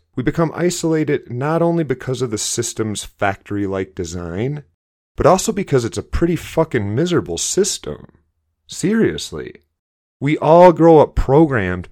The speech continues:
to find something that we can do for half of our waking lives, eight hours a day in most places nowadays,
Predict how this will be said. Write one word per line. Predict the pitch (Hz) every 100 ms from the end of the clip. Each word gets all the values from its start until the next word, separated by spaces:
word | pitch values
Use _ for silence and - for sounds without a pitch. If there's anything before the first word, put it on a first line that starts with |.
| _
to | -
find | 110 101 98
something | - 139 139 151
that | 131 107
we | 104
can | - 90
do | 76 110 135 85 78 _
for | - 90
half | - 120 123 131 - -
of | 101
our | 92 87
waking | 87 101 110 104 95 90 -
lives, | 82 92 113 71 57 - - - _ _ -
eight | 110
hours | 120 123 98
a | 85
day | 78 95 135
in | 104
most | 71 67 -
places | 78 71 - 71
nowadays, | 78 80 95 120 131 131 -